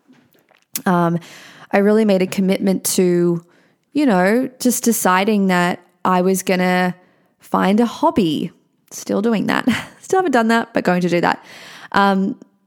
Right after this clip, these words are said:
I was gonna find a hobby, and I was going to, you know, start to reinvent myself and learn how to express myself in a more true and authentic way. And so twenty-eight really taught me how, how important that was.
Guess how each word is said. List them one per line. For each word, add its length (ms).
I 60
was 100
gonna 160
find 260
a 60
hobby, 540
and 140
I 80
was 200
going 380
to, 640
you 180
know, 340
start 600
to 600
reinvent 720
myself 880
and 380
learn 300
how 120
to 100
express 600
myself 680
in 100
a 60
more 240
true 380
and 80
authentic 480
way. 480
And 200
so 420
twenty-eight 460
really 220
taught 220
me 100
how, 260
how 460
important 480
that 180
was. 440